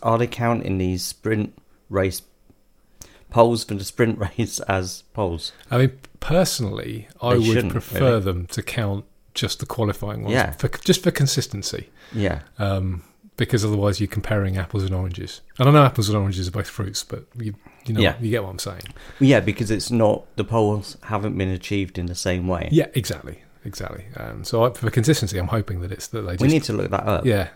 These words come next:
Speaker 1: for next time.
Speaker 2: Um, but yeah, so you have the, you have the quali-, you have, you have quali, which is getting pole for the sprint
Speaker 1: <laughs>
Speaker 2: race, and then on Saturday morning you have F P two, where you get to drive around the track, seeing how
Speaker 1: What?
Speaker 2: fast or how slow you are, unable to do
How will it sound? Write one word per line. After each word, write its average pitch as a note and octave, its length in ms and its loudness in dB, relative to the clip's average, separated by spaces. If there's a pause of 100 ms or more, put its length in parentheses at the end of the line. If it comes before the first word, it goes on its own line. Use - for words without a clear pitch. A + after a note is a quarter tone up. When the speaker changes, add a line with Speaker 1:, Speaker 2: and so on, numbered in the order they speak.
(120)
Speaker 1:
for - 120 -6
next - 280 -6
time. E2+ 260 -4 (420)
Speaker 2:
Um, A#2 220 2
but C#3+ 80 8
yeah, C#3 100 10
so - 140 0
you C3+ 140 4
have C3+ 120 4
the, C3 140 2
you B2 100 2
have B2+ 120 4
the A#2 80 -6
quali-, C3+ 320 0
you C3+ 100 -4
have, A#2+ 180 0
you B2 60 2
have G#2+ 180 -2
quali, B2+ 480 2
which A2+ 220 -4
is G2 100 0
getting G2+ 420 0 (220)
pole G#2+ 460 -2 (160)
for G2+ 180 0
the G#2+ 160 4
sprint B2 320 6
Speaker 1:
<laughs> G#2 60 -2
Speaker 2:
race, A#2 200 0
and A#2 460 -4 (240)
then C3+ 160 8
on B2+ 140 4
Saturday C3+ 360 4
morning A#2+ 440 6
you A#2 260 2
have A2 420 0 (640)
F - 200 -2
P A#2+ 140 2
two, A2 460 2 (260)
where A#2 140 4
you A#2 120 4
get B2 280 -2
to A#2 180 0
drive C3 380 4
around A2+ 160 4
the G#2+ 60 0
track, - 340 -4
seeing A2 480 2
how - 140 2
Speaker 1:
What? A2 80 0
Speaker 2:
fast C3 360 2
or G2+ 40 0
how G2 80 0
slow B2+ 260 2
you G#2 200 2
are, G#2+ 200 -6
unable D3 340 6
to C#3 100 0
do C3+ 180 4